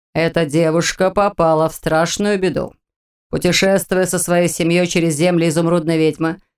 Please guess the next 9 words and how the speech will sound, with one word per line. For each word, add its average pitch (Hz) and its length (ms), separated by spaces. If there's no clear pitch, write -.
она 190 240
подверглась 185 680
нападению 180 600
разбойников, 170 760
смогла 165 560
сбежать, 165 560
но 175 300
потеряла 160 520
память. - 580